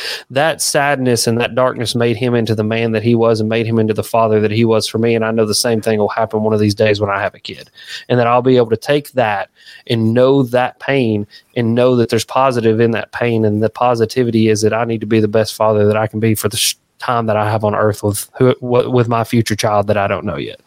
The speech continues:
And that's, that's,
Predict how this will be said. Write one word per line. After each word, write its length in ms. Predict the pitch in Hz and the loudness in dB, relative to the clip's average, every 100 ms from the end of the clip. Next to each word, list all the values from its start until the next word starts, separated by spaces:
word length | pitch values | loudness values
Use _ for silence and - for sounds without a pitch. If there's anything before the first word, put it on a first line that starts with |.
| _ _ _ _ _ _ - - _ _ _ - | _ _ _ _ _ _ -20 -20 _ _ _ -6
And 100 | 123 | -2
that's, 400 | 135 135 - - - - - - _ - _ - - - - - - _ _ _ _ _ - | 0 -2 -4 -6 -10 -20 -20 -20 _ -20 _ -14 -14 -14 -20 -20 -20 _ _ _ _ _ -6
that's, 340 | 135 - | -4 -4